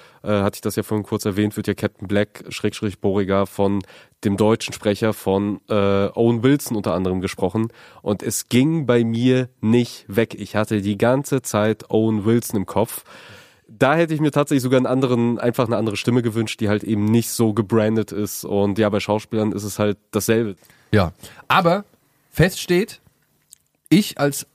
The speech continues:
Speaker 2: wirklich recht ahnungsloser, ja, der nur das Phänomen One Piece, sag ich mal so, schon verinnerlicht hat, als jemand, der sich halt im Medienbereich oder im Film- und Serienbereich aufhält, ähm,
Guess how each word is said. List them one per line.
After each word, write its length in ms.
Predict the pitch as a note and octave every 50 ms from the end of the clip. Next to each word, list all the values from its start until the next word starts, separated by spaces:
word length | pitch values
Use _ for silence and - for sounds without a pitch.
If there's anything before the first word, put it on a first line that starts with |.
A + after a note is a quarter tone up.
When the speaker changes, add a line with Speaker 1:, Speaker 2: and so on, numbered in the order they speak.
| _ _ -
Speaker 2:
wirklich 460 | C#3+ D#3 E3 E3 D#3 - - - - _ _ _ _ _ _ _ _ _ _ _ _ _ _ _ _ _ _ _ -
recht 400 | - A2+ F3 G3 - - - - _ -
ahnungsloser, 800 | C3 D#3 F3+ G3 F#3 D#3 - C#3+ D3 D#3+ F3 E3+ F3 F3+ F3 D#3
ja, 320 | B2+ C#3+ D3+ D#3+ E3 - - _
der 240 | - - A#2+ B2+ C3
nur 120 | C3+ D3+ D#3
das 160 | D#3+ D3+ -
Phänomen 520 | - D3+ C#3 C3 A#2+ B2+ C#3 E3 E3 C3+
One 180 | B2 D3 F3+ F#3+
Piece, 420 | - - D#3+ D#3+ D#3 - - - -
sag 220 | - G#2 A#2 B2+ B2
ich 80 | A#2+
mal 160 | C3+ C3 C3 A#2+
so, 240 | A2+ B2 C3 C3+
schon 300 | B2+ - C#3+ C#3 C#3 C3
verinnerlicht 420 | A#2+ - G#2 C3 D3 D3 C#3 C3 -
hat, 180 | C3+ - -
als 160 | B2 A#2+ A2 -
jemand, 240 | B2 B2 B2 A#2+
der 100 | A#2 A2
sich 140 | A2+ A#2 -
halt 140 | A#2+ A2+ -
im 480 | - - A2 A2+ G#2+ - - G#2 - -
Medienbereich 880 | - G2+ G#2 A2+ A#2 A#2 A2+ A2 - - - - G2 G2+ G#2+ A2 A2+ -
oder 120 | G2 G#2
im 100 | G2 G2+
Film- 240 | F#2+ - B2+ B2 A2+
und 80 | G#2+ F#2
Serienbereich 480 | G#2+ A2+ A2+ A2+ G#2 G2 G#2 G2+ G2
aufhält, 320 | - - A#2 - A2+ B2+ - - _ _ _ _ _ _ - - - _ _ -
ähm, 440 | A2 A2 A2+ A2+ A2+ A#2 A#2+ -